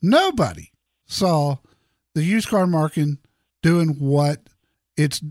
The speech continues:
it's done in the past year. And really, you can go back two years to when covid started. Nobody saw that coming. The values were,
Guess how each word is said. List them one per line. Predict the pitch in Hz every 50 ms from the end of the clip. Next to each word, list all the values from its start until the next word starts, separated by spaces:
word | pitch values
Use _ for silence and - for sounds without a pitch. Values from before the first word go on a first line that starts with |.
| - -
it's | 139 135 - -
done | 143 143 139 139 135 131 127
in | 123 123
the | 120 117
past | - 135 123 117 110 - - -
year. | 127 120 104 90 90 - -
And | 139 135 139 143 170 214
really, | 254 269 277 240 202 175 170 156 - - - - - - _ _ -
you | 180
can | 175 180
go | 170 175 175
back | 160 160 143 - - -
two | - 175 165
years | 156 135 113 101 87 90 - - - _ _ -
to | - 135
when | 131 143 147 135
covid | 131 - - 165 180 175 147 131 113 -
started. | - - - 107 85 76 69 - _ _ _ - _ _ _ _ _ _ _
Nobody | - 170 190 214 233 220 208
saw | - - 214 202 190
that | 185 180 160 -
coming. | - 185 180 185 190 185 180 175 - _ _ -
The | 127 131
values | 120 139 143 151 165 170 170 175 175 175 156 - 165
were, | 139 127 123 127 123 120